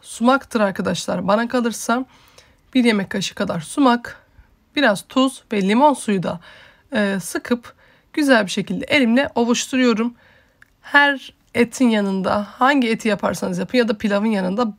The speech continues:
bence bulgur pilavına özellikle soğan salatası çok çok yakışıyor. Bu, e, kebabı da tam, e, tamamlayacak bir,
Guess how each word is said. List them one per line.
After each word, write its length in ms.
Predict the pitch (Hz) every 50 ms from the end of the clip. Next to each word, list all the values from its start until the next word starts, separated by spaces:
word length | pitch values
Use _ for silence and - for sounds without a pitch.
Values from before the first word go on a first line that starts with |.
| _ _
bence 500 | 214 220 220 214 196 170 190 196 190 180
bulgur 340 | 185 208 208 208 190 214 196
pilavına 380 | - - - 190 185 180 185 196
özellikle 540 | 196 180 208 196 185 170 - - 226 254 262 - - - - - _
soğan 300 | _ - - - 240 214
salatası 580 | 202 - - 220 196 175 - - 160 - 202 170
çok 220 | - - 277 254
çok 180 | - 247 208 -
yakışıyor. 500 | 226 202 - - - - - 208 233 269 - _ _ _ _ _ - _ _ _
Bu, 380 | 269 269 269 269 247 240 240 240
e, 40 |
kebabı 400 | 240 - 277 240 226 208 185 190
da 180 | 170 233 262 262 - - _ _ _
tam, 320 | - - 269 277 285 - 240
e, 240 | 220 220 220 208
tamamlayacak 760 | 208 - 220 208 208 202 196 190 196 185 175 226 226 220 - -
bir, 240 | 185 160 147 -